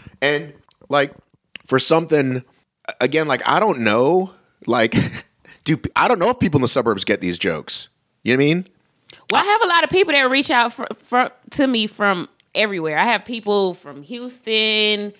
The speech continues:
Speaker 2: Texas,
Speaker 1: Right, but
Speaker 2: I,
Speaker 1: I
Speaker 2: everywhere.
Speaker 1: Right, but I'm guessing they have similar, like, situations. I'm guessing, like,
Speaker 2: They have probably similar situations, and, or they, they visit here before and they seen it.
Speaker 1: Right. But, you know, you, you have a specific way of speaking too, right?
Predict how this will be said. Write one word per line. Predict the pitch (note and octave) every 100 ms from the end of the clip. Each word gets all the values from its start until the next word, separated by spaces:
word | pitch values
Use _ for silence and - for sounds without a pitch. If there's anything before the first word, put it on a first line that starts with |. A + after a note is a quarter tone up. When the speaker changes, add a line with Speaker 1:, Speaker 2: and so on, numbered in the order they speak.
| _ _ _
Speaker 2:
Texas, | - B3 A3+ - A3+ A3+ A3 A3 A3
Speaker 1:
Right, | G3+ F#3
but | G3
Speaker 2:
I, | -
Speaker 1:
I | - -
Speaker 2:
everywhere. | G3 A3+ G3 F3 C#3+ C3
Speaker 1:
Right, | D3+ C3+ A2
but |
I'm | D3+ F3
guessing | D#3 D#3
they | C#3+
have | D3 C3+
similar, | - C#3 B2+ A#2+ A2
like, | G#2 G2
situations. | - B2+ - A2 B2 A#2+ F2 E2
I'm | G2 A#2+
guessing, | B2+ A#2
like, | A2+ G#2+ - - - _ _
Speaker 2:
They | - B3+
have | C4
probably | C4 A#3+ G#3+
similar | A#3 A#3 A#3 A3+
situations, | A#3+ A3+ A3+ A3+ G#3+ G#3
and, |
or | G3 G3 G3+
they, | G3
they | F#3 E3 G3 F#3+
visit | E3 G#3 F#3+ D#3+
here | F3 D#3+
before | D#3+ F3+ E3+
and | D#3+
they | D#3 D#3+
seen | - G3 G3 E3
it. | C3+ - -
Speaker 1:
Right. | G2+ G2 E2+ - - - -
But, | A2 C#3+ C3+ - _ - _
you | A2 D3+
know, | B2+ A2+
you, | A2+ D3+ E3+ E3 - _ B2+
you | A#2+ C#3 D3+ D3+ C#3+ C#3 -
have | - A2
a | A2 F#2
specific | - A#2 A#2+ A#2+
way | A#2+
of | G2
speaking | - B2 B2+ F#2+ G2+
too, | A2 - C#3
right? | F#2+ F#2 A#2